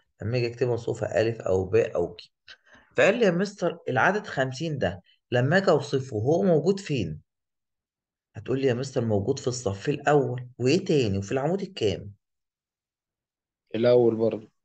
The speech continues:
Speaker 1: الأول. حلو قوي. يبقى الخمسين دي لما أجي أمثلها، دي كأنها ألف، بكتب ألف سمول،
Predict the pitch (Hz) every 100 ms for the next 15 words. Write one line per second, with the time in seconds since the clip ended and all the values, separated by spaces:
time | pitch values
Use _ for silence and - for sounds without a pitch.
0 | _ _ _ 107 95 - 90 80 - -
1 | - _ _ _ - - 151 127 - 76
2 | 76 - _ _ - 107 107 104 117 113
3 | - 156 135 165 - - - 101 113 127
4 | 120 110 - 151 170 196 - _ _ _
5 | 117 120 107 113 135 143 123 151 196 196
6 | - _ _ _ 95 123 123 104 127 127
7 | - 127 110 87